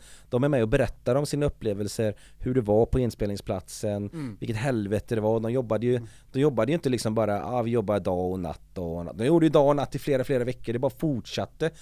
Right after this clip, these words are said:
Speaker 1: De säger att vi var inne på dag tjugotvå och vi bara, "Ursäkta, kan vi prata om detta nu? Vi måste, ja, vi, vi, vi, ja, jag återkommer." Sen stack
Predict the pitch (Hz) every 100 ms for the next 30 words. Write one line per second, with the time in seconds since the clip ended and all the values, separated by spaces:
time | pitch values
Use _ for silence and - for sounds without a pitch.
0 | - - 131 - 131 117 117 139 131 117
1 | 113 107 - 110 - - 131 160 104 95
2 | 110 101 - 123 110 - 113 110 - 104
3 | - 107 110 101 90 92 107 - 98 92
4 | - - - 143 135 139 - - 147 147
5 | 151 156 156 143 131 - - - 185 196
6 | - 156 175 - 101 98 131 - - -
7 | 113 -